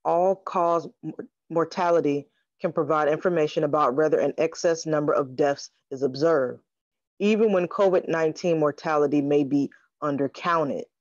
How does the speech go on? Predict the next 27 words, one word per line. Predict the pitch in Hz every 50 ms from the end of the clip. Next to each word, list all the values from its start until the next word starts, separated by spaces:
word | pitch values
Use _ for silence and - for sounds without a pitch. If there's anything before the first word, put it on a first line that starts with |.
| _ _ _ _ _ _ _ _ _ _ _ _
Additionally, | - 156 151 131 180 196 214 208 - 226 220 190 165 147 143
deaths | 139 127 123 151 165 165 175 -
from | - 208 170 147 - _ -
all | 147 160 180 202 208
causes | 202 - - 208 196 185 180 160 147 151 143 - -
excluding | - - - - - - - - 202 214 240 254 233 220 170 143 135
covid | - - 165 151 131 139 -
nineteen | - 123 139 135 135 135 - - 139 127 120 123 127 - _ _ _ _ _ _ _ _ _ _
were | - 156 156 - -
also | 131 147 147 - - 165 147 - -
estimated. | 156 165 156 - - 147 131 123 117 117 117 113 - _ _ _ _ _ _ _ _ _ _ _ -
Comparing | - 165 151 - 202 190 190 202 214 214
these | 202 208 208 196
two | - - 214
sets | 202 - - 196 175 - -
of | 196 175 -
estimates, | - 160 156 - - 143 139 139 135 127 - - - _ _ _ _ -
excess | 156 160 160 - - 208 202 202 175
deaths | 175 156 180 175 165 165 165 - - _ _ _ _ _ -
with | - 135 160 185 208 233 - - - -
and | 165 170 180 202 202 160
without | 165 190 190 - - - 180 - -
covid | - - 196 185 170 -
nineteen | - 170 170 170 165 160 160 - 190 170 147 139 135 131 131 _ _ _ _ _ _ _
can | - 202 180
provide | - 185 175 151 151 160 151 147 143 - -
insight | 180 196 202 196 - 190 156 147 147